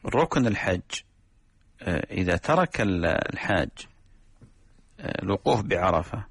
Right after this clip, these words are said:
حتى دخل عليه فجر اليوم الثاني ليوم العيد ولم يصلي الفجر في مزدلفة، وكان قد وقف في عرفة قبل ذلك بليل أو نهار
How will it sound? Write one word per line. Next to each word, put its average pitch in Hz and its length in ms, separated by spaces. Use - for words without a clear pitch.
حتى - 500
دخل 101 320
عليه 87 460
فجر 113 340
اليوم 90 280
الثاني 85 520
ليوم 87 300
العيد 92 400
ولم 104 220
يصلي 98 540
الفجر 92 360
في - 140
مزدلفة، 98 640
وكان 95 580
قد 90 260
وقف 95 340
في 87 200
عرفة 85 460
قبل 98 220
ذلك 87 460
بليل 92 340
أو 76 140
نهار 85 380